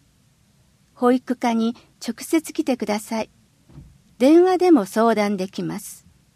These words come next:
予約は不要です。窓口の混雑状況などにより、相談を待ってもらうこともあります。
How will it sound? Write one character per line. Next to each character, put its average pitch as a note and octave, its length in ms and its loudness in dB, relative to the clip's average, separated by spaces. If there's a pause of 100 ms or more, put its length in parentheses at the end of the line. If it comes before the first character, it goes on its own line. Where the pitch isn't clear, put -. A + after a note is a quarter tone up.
(1300)
予 G#3 160 0
約 D4 300 0
は D4 160 2
不 A3+ 160 -8
要 B3 240 0
で A#3+ 140 -8
す。 - 220 -18 (1400)
窓 A#3 300 2
口 B3 240 -2
の G#3+ 160 -2
混 C4+ 280 2
雑 C#4+ 280 -2
状 C#4 220 2
況 A3 280 -4
な A3+ 160 0
ど A3 140 -4
に G3+ 180 -4
よ G3 160 -8
り、 G3 220 -8 (340)
相 D4+ 300 0
談 D4+ 300 4
を C#4 60 2
待 C#4+ 200 2
っ - 40 -20
て B3+ 140 -4
も A#3 140 0
ら C4 160 2
う C#4 60 -6
こ B3+ 140 -8
と D#4 160 -2
も G#3 140 0
あ E3 140 -12
り F#3 100 -12
ま F3 200 -12
す。 - 200 -20